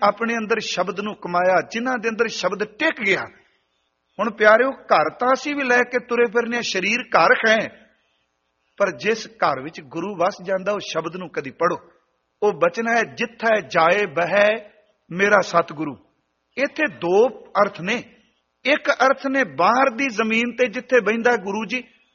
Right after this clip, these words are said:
ਤੇ ਦੂਜੇ ਅਰਥ ਨੇ ਜਿਸ ਸ਼ਰੀਰ ਘਰ ਵਿੱਚ ਗੁਰੂ ਜੀ ਬਹਿ ਜਾਂਦੇ ਨੇ।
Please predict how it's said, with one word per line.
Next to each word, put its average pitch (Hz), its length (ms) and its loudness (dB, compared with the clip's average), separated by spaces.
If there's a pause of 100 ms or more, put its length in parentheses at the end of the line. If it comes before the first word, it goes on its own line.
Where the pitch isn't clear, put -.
(280)
ਤੇ 226 60 6
ਦੂਜੇ 220 380 -4
ਅਰਥ 240 420 2
ਨੇ 285 180 -4
ਜਿਸ 220 440 0
ਸ਼ਰੀਰ 254 500 0
ਘਰ 262 280 2
ਵਿੱਚ 226 160 -8
ਗੁਰੂ 214 260 -6
ਜੀ 196 120 -6
ਬਹਿ 180 200 6
ਜਾਂਦੇ 135 320 -4
ਨੇ। 92 60 -20